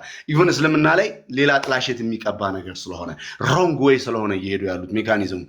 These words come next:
እንደ እስላም ደግሞ እንደ እስልም-፣ እስላማዊ ትምህርት ደግሞ ሴት ልጅ፣ እ፣ አታስተምርም፣ ትእዛዝም አትሰጥም፣ እ፣ አይፈቀድላትም። ግን አንድ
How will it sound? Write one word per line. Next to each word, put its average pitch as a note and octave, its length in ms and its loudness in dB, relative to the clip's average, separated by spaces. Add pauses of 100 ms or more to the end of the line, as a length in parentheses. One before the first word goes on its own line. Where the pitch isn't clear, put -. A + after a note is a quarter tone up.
(260)
እንደ B2+ 180 6
እስላም D#3+ 300 2
ደግሞ F3 200 -2 (420)
እንደ C3 180 0
እስልም-፣ C3+ 400 2
እስላማዊ C3 420 2
ትምህርት C#3+ 280 -4
ደግሞ D3 300 -4
ሴት C#3+ 280 0
ልጅ፣ A3+ 180 -6 (460)
እ፣ A#2 120 4 (360)
አታስተምርም፣ C#3 640 0
ትእዛዝም C3 480 2
አትሰጥም፣ C#3 460 -2 (1000)
እ፣ A2 120 4 (1080)
አይፈቀድላትም። C3+ 920 0
ግን C#3+ 220 2
አንድ D3+ 240 2